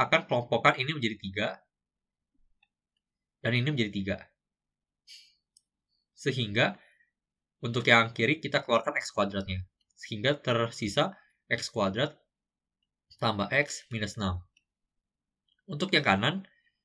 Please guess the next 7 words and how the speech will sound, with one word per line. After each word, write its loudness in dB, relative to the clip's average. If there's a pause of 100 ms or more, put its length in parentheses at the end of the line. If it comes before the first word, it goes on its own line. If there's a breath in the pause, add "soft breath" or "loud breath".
(380)
kita 4
akan 0
keluarkan 2
minusnya. -4
Sehingga -6 (240)
ini -6
minus -6